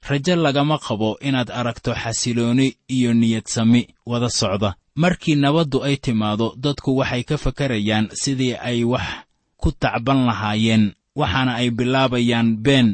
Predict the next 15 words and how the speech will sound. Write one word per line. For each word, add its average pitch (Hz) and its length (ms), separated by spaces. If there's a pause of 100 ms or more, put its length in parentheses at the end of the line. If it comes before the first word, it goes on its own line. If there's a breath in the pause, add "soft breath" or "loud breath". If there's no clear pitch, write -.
(340)
iyo 120 480 (280)
si - 240
xun 117 380
wax 110 200
u 117 120
raadis 120 580 (100)
iyo 117 240
wasakhnimo 120 880
iyo 123 260
hunguri 117 420
weyni 123 540 (320)
iyo 135 260
wixii 156 260
la 120 140
halmaala. 101 580